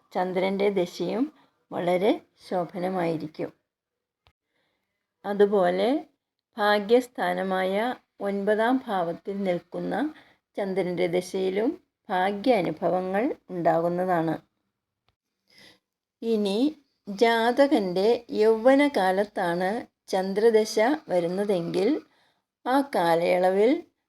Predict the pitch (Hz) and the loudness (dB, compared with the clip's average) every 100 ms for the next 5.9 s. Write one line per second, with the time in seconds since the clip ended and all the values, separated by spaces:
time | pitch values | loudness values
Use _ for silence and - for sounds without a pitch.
0 | _ _ 190 170 160 170 170 180 240 285 | _ _ 0 2 2 0 -2 0 -2 -4
1 | - 190 190 208 277 240 196 165 185 311 | -8 -6 -4 2 2 2 0 0 0 -2
2 | - - 185 180 185 202 190 190 170 165 | -6 -10 -6 -4 -6 -4 -2 0 0 0
3 | 160 - _ _ _ _ _ _ _ _ | -6 -10 _ _ _ _ _ _ _ _
4 | _ _ _ _ _ _ _ _ _ _ | _ _ _ _ _ _ _ _ _ _
5 | - 175 202 175 170 170 170 - | -12 -2 0 0 0 -2 -4 -2